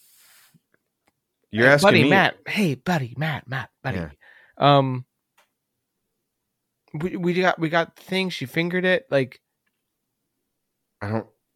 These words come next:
Speaker 2: one, two, ten. People start dying around her. Her
Speaker 1: Yeah.
Speaker 2: boyfriend dies. Oh, dude, this whole scene of, like, um, when the sofa bakes her cookies and
Speaker 1: Mm-hmm.
Speaker 2: sets out, like, I,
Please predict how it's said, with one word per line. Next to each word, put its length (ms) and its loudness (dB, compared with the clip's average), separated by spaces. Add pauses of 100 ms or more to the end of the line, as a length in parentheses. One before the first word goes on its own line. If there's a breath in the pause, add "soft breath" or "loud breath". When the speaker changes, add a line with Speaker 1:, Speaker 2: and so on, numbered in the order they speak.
(160)
Speaker 2:
one, 200 2
two, 220 -4
ten. 460 -4 (320 soft breath)
People 240 0
start 220 2
dying 300 4
around 280 -4
her. 100 -8
Her 320 -2
Speaker 1:
Yeah. 300 0
Speaker 2:
boyfriend 420 0
dies. 320 2 (220 loud breath)
Oh, 340 12
dude, 200 -4
this 160 -6
whole 140 -2
scene 380 -4
of, 280 -8
like, 300 0 (480 loud breath)
um, 580 0 (800)
when 300 2
the 260 4
sofa 600 4
bakes 380 -2
her 120 0
cookies 840 -4 (340)
and 200 0
Speaker 1:
Mm-hmm. 100 -2
Speaker 2:
sets 320 0
out, 340 2
like, 380 -4 (1400 loud breath)
I, 100 8